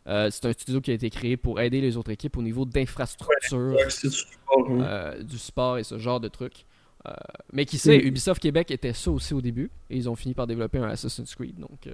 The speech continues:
Speaker 1: qui sait pour les,
Speaker 2: Mm.
Speaker 1: pour Ubisoft Saguenay qui pourrait être sur un gros projet. Et comme tu dis, que c'est, c'est vrai que Ubisoft Toronto était pas mal présent lors de, <laughs> du Ubisoft Forward.
Speaker 2: Ah non, là, c'est un tout petit studio, là, pas dans l'échelle de, de Ubisoft, là.
Speaker 1: Mais bon,
Speaker 2: Puis en
Speaker 1: on
Speaker 2: plus,
Speaker 1: va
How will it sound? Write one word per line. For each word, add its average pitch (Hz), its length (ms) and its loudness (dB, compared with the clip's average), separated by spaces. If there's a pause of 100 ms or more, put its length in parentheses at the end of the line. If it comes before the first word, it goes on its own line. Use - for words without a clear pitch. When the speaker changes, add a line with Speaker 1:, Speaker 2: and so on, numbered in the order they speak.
(460)
Speaker 1:
qui - 140 -10
sait 135 180 -6
pour 120 160 -8
les, 110 240 -4
Speaker 2:
Mm. 151 200 8
Speaker 1:
pour 123 120 2
Ubisoft 113 320 -12
Saguenay 120 280 -8
qui - 100 -20
pourrait 120 200 -6
être 117 80 -12
sur 113 140 -10
un 113 60 -8
gros 120 140 -8
projet. 127 240 -4 (220)
Et 131 60 0
comme 220 140 2
tu - 100 -6
dis, 202 140 -2
que - 60 -12
c'est, - 100 -8 (200)
c'est - 140 -4
vrai 185 140 4
que 120 420 2 (400)
Ubisoft - 340 -8
Toronto 131 340 -4
était 196 140 -6
pas 160 120 -4
mal 202 160 -6
présent 151 300 -2
lors 123 140 -4
de, 113 80 -2
<laughs> 135 280 2
du 147 80 0
Ubisoft - 480 2
Forward. 127 640 0 (460)
Speaker 2:
Ah 170 40 10 (220)
non, 170 80 12
là, 170 100 8
c'est 170 120 8
un - 20 12
tout 196 140 8
petit - 180 6
studio, 170 540 10
là, 170 260 6
pas 143 400 4 (420)
dans 151 140 12
l'échelle 165 500 12
de, 147 220 10
de 135 120 8
Ubisoft, 135 560 6
là. - 140 2 (160)
Speaker 1:
Mais 135 80 -2
bon, 160 220 0
Speaker 2:
Puis 160 200 12
en 156 100 12
Speaker 1:
on 143 40 10
Speaker 2:
plus, 135 180 2
Speaker 1:
va 135 60 4